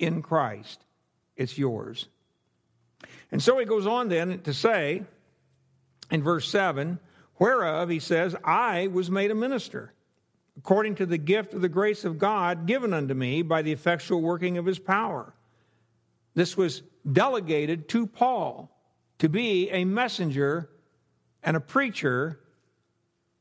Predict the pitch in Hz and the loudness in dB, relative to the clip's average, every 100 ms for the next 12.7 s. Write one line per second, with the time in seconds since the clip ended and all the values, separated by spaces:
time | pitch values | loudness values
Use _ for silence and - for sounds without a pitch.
0 | _ _ _ _ 147 156 190 - 202 202 | _ _ _ _ 0 0 -2 -2 -2 -2
1 | - - - - _ _ _ - 147 147 | -6 -8 -10 -10 _ _ _ -2 0 0
2 | 180 - 151 170 160 175 147 113 - - | -2 -2 -2 0 -2 -2 -2 -6 -16 -20
3 | - _ _ _ _ _ _ 185 - 202 | -20 _ _ _ _ _ _ -2 2 0
4 | 196 180 170 175 160 139 180 226 220 - | 2 0 -2 -4 -4 0 2 2 0 0
5 | 165 143 139 156 - _ - 180 170 - | 0 0 -2 -6 -8 _ 0 0 2 0
6 | 175 151 139 175 - - _ 135 131 151 | 0 -2 -2 -4 -4 -16 _ -2 0 0
7 | 160 180 175 151 - 131 - _ _ _ | 0 -2 -2 -8 -10 -12 -12 _ _ _
8 | _ _ _ _ _ _ _ _ _ _ | _ _ _ _ _ _ _ _ _ _
9 | 180 180 170 139 170 - 156 165 175 180 | 0 2 -2 0 0 -2 0 2 4 0
10 | 151 160 170 160 147 - 147 185 294 139 | 0 0 2 0 -4 -2 0 0 0 -4
11 | 107 - _ _ _ _ _ _ _ _ | -10 -20 _ _ _ _ _ _ _ _
12 | - 143 180 139 - - - | -6 0 0 0 -8 -20 -20